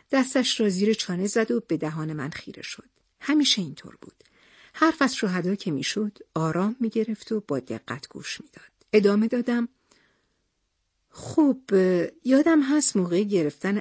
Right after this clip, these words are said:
عکس روسری سرمه‌ای سرش بود با یه مانتوی کرم که گلای ریز آبی داشت. عکاس اومد جلو، خواست سرشو با جهت دوربین تنظیم کنه. فهیمه اجازه نداد و گفت: "همینطور خوبه."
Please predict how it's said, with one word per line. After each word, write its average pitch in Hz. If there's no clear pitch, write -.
عکس 185
روسری 185
سرمه‌ای 160
سرش -
بود -
با 185
یه 220
مانتوی 202
کرم 202
که 240
گلای 220
ریز 214
آبی 160
داشت. -
عکاس 262
اومد 269
جلو، 233
خواست -
سرشو 254
با 190
جهت 170
دوربین 185
تنظیم -
کنه. -
فهیمه 262
اجازه 165
نداد -
و 170
گفت: 226
"همینطور 339
خوبه." -